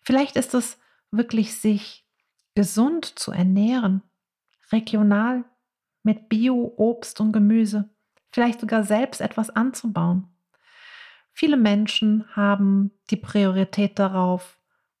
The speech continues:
Gemeinschaften zu bilden, Communities zu bilden, Verbindungen, Vernetzungen zu schaffen.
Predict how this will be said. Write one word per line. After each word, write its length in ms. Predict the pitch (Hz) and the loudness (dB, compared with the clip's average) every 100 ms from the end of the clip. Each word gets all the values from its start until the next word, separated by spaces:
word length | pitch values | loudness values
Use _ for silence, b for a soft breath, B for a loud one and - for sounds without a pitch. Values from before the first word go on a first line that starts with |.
| _ | _
Gemeinschaften 840 | 226 208 233 339 - 214 - _ | 2 2 2 -2 -2 -2 -4 _
zu 200 | - 185 | -6 -2
bilden, 380 | 175 202 180 196 | 0 0 -2 -4
Communities 800 | - 220 233 330 359 - 202 - | 2 4 4 2 -4 -2 -2 -2
zu 160 | - 180 | -6 -2
bilden, 280 | 180 180 | 0 0
Verbindungen, 800 | 190 214 196 254 320 349 247 208 | 0 -2 -2 -2 -2 -2 0 0
Vernetzungen 840 | 202 208 208 262 - - 294 233 208 | 0 0 2 0 -4 -6 0 0 0
zu 140 | - | -6
schaffen. 480 | - - 165 - | -6 -6 -6 -10